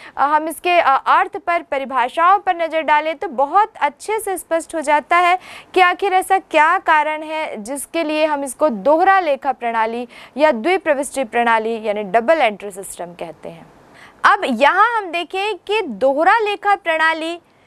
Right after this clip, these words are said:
के भाग कितने हैं, प्रमुख भाग कितने हैं। क्या डबल एंट्री सिस्टम बोल देने से लेखांकन का कार्य केवल डेबिट और क्रेडिट में ख़त्म हो जाता है या कहीं और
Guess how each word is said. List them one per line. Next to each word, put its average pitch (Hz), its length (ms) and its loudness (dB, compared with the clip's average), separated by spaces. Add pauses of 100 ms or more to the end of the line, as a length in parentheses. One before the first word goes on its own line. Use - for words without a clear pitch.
(540)
के 370 200 2
भाग 320 680 0 (100)
कितने 320 260 -2
हैं, 311 100 4
प्रमुख 359 440 0
भाग 277 320 0
कितने 262 260 -10
हैं। 269 120 -6
क्या 403 220 0
डबल 269 420 0
एंट्री 427 300 -4
सिस्टम 415 420 -4
बोल 392 240 2
देने 392 240 -4
से 403 160 0
लेखांकन 294 680 0
का 370 140 2
कार्य 349 380 0 (340)
केवल 370 260 2
डेबिट 294 460 -2
और 339 200 2
क्रेडिट 311 380 -4
में 381 120 -2
ख़त्म 311 320 -2
हो 349 80 -2
जाता 320 360 2
है 359 180 0 (420)
या 381 400 4 (180)
कहीं 359 280 0 (180)
और 349 380 4